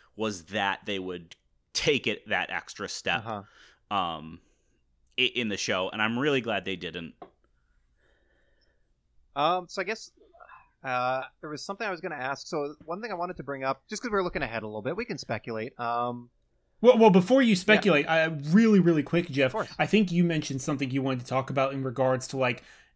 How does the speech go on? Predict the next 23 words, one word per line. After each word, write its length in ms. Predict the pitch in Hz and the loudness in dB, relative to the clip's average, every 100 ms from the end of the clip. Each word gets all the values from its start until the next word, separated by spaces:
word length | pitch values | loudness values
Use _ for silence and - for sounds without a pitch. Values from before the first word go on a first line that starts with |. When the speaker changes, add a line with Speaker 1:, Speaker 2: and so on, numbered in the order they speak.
| _ | _
Speaker 3:
Left 280 | 151 147 147 | 2 2 4
Behind, 560 | 143 131 143 139 135 127 | 2 4 4 4 0 -4
you 200 | 160 135 | -4 -4
know, 80 | |
losing 380 | 117 135 143 127 | -2 0 0 0
a 40 | 131 | 0
little 180 | 131 127 | 0 0
bit 160 | 131 | -2
because 240 | 127 165 220 | -2 0 2
we 60 | |
Speaker 2:
Right. 240 | 151 117 123 | 0 -4 -4
Speaker 3:
don't 240 | 131 123 | -4 -2
have 180 | 123 117 | -6 -6
the 100 | 110 | -6
gameplay 520 | 113 131 127 147 139 | -4 -4 0 0 2
being 200 | 139 139 | 0 -2
flipped 280 | 123 147 - | 0 -2 0
on 100 | 143 | -4
its 120 | 131 | -4
head. 260 | - 151 156 | -2 -2 -2
Speaker 2:
Yeah, 200 | 185 208 | 0 0
thank 260 | 156 202 190 | 0 -6 -4
you. 240 | 127 113 | -4 -4